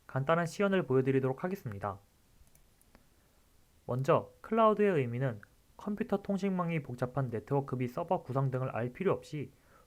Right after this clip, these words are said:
구름과 같이 내부가 보이지 않고 일반 사용자는 이 복잡한 내부를 굳이 알 필요도 없으며 어디에서나 구름 속의 컴퓨터 자원으로 자기가 원하는 작업을 할 수 있-, 있게 해주는 것이 바로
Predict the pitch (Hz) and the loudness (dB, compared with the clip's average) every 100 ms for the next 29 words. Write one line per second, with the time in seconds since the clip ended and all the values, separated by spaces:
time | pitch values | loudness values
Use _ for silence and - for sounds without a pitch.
0 | _ - 156 165 147 123 - 120 120 127 | _ -4 0 2 2 2 -2 -2 0 2
1 | 135 131 131 135 107 101 160 202 - _ | 0 0 -2 -2 -6 -6 -4 -4 -8 _
2 | _ _ 120 135 175 165 180 170 165 151 | _ _ -2 0 0 2 -2 2 2 2
3 | 127 135 139 - 147 143 135 117 120 123 | 0 -2 -2 -4 -4 -2 0 0 0 -4
4 | - 123 139 117 113 - 175 - - 117 | -4 -4 0 -2 -2 -6 -4 -4 -4 -8
5 | 117 98 - _ _ _ 107 127 156 170 | -8 -10 -14 _ _ _ -2 0 0 0
6 | 165 165 - 139 147 147 151 147 202 226 | 2 2 2 0 0 -2 -4 -4 -6 -4
7 | 220 185 123 127 127 127 123 120 123 127 | -2 0 2 0 0 -2 -4 -4 -2 0
8 | 113 117 139 147 139 117 127 139 165 - | -2 0 0 0 -4 -2 0 0 -2 -4
9 | 131 - _ 139 - 160 139 131 110 139 | -6 -6 _ -20 -4 -2 0 -2 -4 -6
10 | 165 - - - _ 120 139 | -8 -14 -20 -20 _ 0 0